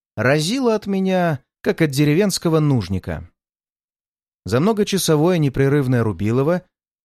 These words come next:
ещё дважды лучами радости загорались у меня перед глазами жирные системные уведомления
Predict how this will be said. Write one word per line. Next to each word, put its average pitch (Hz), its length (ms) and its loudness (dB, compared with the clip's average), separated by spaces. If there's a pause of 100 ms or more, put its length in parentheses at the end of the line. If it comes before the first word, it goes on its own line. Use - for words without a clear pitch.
ещё 135 280 0
дважды 190 540 2
лучами 135 460 0
радости 160 500 -2
загорались 139 600 -2
у 123 40 -2
меня 110 200 0
перед 90 220 -8
глазами 151 480 -2
жирные 160 480 -2
системные 135 680 -2
уведомления 127 840 0